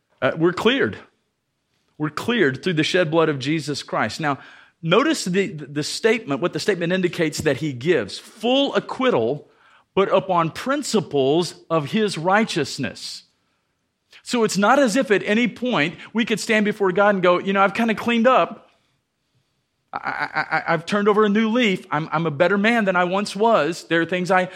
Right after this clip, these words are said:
I don't do that maybe I used to do, and now there's some things I do that I, I didn't in the past. And so I, I, I hope that I've cleaned up my record enough that I can be acquitted. No, remember, even on our best day, we can't do that.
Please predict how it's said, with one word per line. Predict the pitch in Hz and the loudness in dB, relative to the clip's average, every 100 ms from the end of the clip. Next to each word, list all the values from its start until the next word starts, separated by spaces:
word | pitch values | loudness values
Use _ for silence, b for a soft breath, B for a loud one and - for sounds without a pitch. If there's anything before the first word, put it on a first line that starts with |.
| B | B
I | - | -2
don't | 160 170 196 165 | 0 0 0 -2
do | 196 214 | -2 0
that | 190 | -2
maybe | - 180 190 | 0 0 2
I | |
used | 190 196 214 - | 2 0 -2 -4
to | 208 | -2
do, | 190 208 214 | 0 0 2
and | 175 131 B - | 0 -4 B -6
now | 131 | -2
there's | 170 | -2
some | 175 170 | -2 -2
things | 190 185 | 0 2
I | 180 | 2
do | 165 208 196 | 2 0 0
that | 165 131 | -2 -2
I, | |
I | |
didn't | 156 160 202 208 170 | -2 0 0 0 -2
in | 170 | -2
the | 160 | -4
past. | - 208 214 214 - | -2 0 0 -2 -4
And | 151 | -2
so | 180 147 B B - | 0 -2 B B -6
I, | 135 | -2
I, | - 151 - - | -2 -4 -8 -4
I | 156 | -2
hope | 160 240 - | 0 -4 -2
that | 175 | -2
I've | 147 135 | -2 -2
cleaned | - 247 262 | -2 0 2
up | 247 | 2
my | 208 | 0
record | 190 233 233 180 | 2 0 2 0
enough | 160 165 170 | 0 -2 -2
that | 170 | -2
I | 180 | 0
can | 190 170 | -2 0
be | 175 | 0
acquitted. | 170 - 214 123 95 - _ _ _ _ _ _ _ _ _ _ | 0 0 0 0 -4 -12 _ _ _ _ _ _ _ _ _ _
No, | 214 208 | -2 0
remember, | 143 196 214 127 - | 2 2 0 0 2
even | 220 277 262 | 2 2 0
on | 202 214 | 0 2
our | 208 | 2
best | 185 151 202 - | 2 2 0 0
day, | 170 214 135 85 - _ | 2 2 2 -2 -16 _
we | 143 | -8
can't | 139 143 110 | -6 -6 -6
do | 120 | -6
that. | 101 90 - | -6 -8 -14